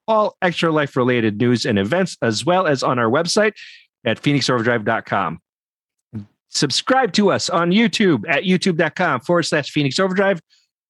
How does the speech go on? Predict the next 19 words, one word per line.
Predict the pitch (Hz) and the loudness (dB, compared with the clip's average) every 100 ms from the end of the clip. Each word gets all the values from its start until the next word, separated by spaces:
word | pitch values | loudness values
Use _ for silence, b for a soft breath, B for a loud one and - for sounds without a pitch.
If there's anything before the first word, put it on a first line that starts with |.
| _ - | _ -2
And | 147 143 | 0 2
you | |
can | 147 147 - | 2 0 0
also | 233 202 196 | 0 2 -2
find | - 165 165 | 0 0 0
us | 151 | 0
on | 147 127 | 0 -2
a | |
variety | 104 123 196 226 208 | 0 2 2 2 2
of | 139 - | 0 -2
podcast | 208 220 - 208 180 | -4 -4 -2 -2 -2
consumption | - 151 156 139 - 139 | -4 -2 -2 -2 -4 -2
apps, | 156 139 - - - _ _ - | 0 0 -2 -6 -6 _ _ -4
including | 113 131 117 113 - | 0 2 2 0 -2
Anchor, | 214 180 139 101 _ _ _ _ _ _ _ _ _ _ | -2 0 0 -2 _ _ _ _ _ _ _ _ _ _
Apple | 165 185 | -2 0
Podcasts, | 165 185 175 156 101 - - - _ _ _ _ 98 | 0 -2 0 -2 -2 -2 -8 -10 _ _ _ _ _
Google | 214 240 208 | 0 2 2
Podcasts, | 170 147 139 123 92 - | 0 -2 0 -2 -2 -6